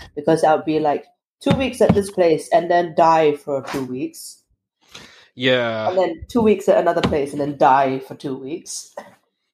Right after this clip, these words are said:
Speaker 2: Mm-hmm. Yeah, but I, but, and it takes so long to recover that, uh, like, I had no idea it would take as,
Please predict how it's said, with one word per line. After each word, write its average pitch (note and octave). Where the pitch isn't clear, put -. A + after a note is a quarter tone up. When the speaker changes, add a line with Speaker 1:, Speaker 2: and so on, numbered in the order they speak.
Speaker 2:
Mm-hmm. A#2
Yeah, G#2
but C3
I, C3+
but, C3
and D#3
it D#3+
takes G3+
so -
long D#3+
to C3
recover A#2
that, G#2+
uh, A#2+
like, A2+
I A#2+
had C3
no C3
idea A#2
it G2+
would G#2+
take G#2+
as, -